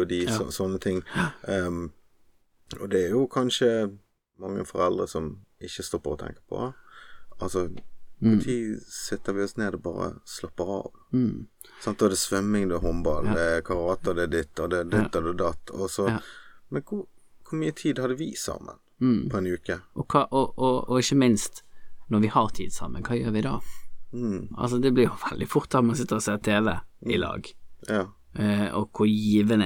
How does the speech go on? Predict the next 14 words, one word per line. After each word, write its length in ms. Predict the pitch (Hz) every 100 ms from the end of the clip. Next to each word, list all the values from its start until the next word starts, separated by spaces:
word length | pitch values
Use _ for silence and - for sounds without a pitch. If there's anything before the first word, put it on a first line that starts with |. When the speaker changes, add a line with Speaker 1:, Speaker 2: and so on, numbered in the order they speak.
| 65
Speaker 2:
er 40 |
det? 280 | 113 117 101 -
Det 80 | 95
er 60 | 98
nå 80 | 117
en 100 | 110
ting. 240 | 101 95
Eller 200 | 90 98
hvor 160 | - 98 107
avslappende 440 | - 92 - 104
er 160 | 110 104
det? 220 | 87 - - - - - - _ -
Eller 260 | 101 98
hvor 260 | - 208 196